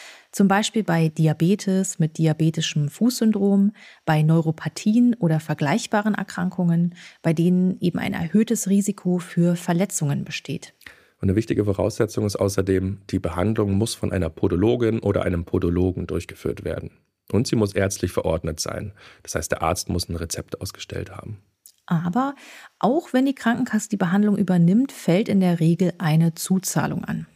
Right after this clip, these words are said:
Speaker 2: Ja, und die liegt meist bei zehn Prozent der Kosten plus zehn Euro pro Rezept.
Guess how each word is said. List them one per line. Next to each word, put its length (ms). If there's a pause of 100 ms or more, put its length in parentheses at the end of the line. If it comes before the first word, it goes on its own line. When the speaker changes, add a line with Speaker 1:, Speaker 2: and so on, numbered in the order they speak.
Speaker 2:
Ja, 200 (160)
und 120
die 80
liegt 300
meist 320
bei 220
zehn 280
Prozent 380
der 60
Kosten 500
plus 280
zehn 260
Euro 340
pro 280
Rezept. 540